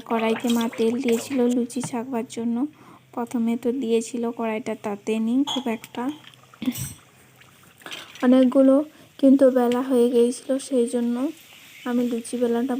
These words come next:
বন্ধ করে দিয়েছিলাম। অনেকগুলোই লুচি হবে, কারণ আমার, আমার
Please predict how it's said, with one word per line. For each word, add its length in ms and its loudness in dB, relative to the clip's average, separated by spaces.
বন্ধ 200 -2
করে 180 0
দিয়েছিলাম। 440 -4
অনেকগুলোই 540 -2
লুচি 360 -6
হবে, 180 -2
কারণ 240 -4
আমার, 220 -6
আমার 200 -4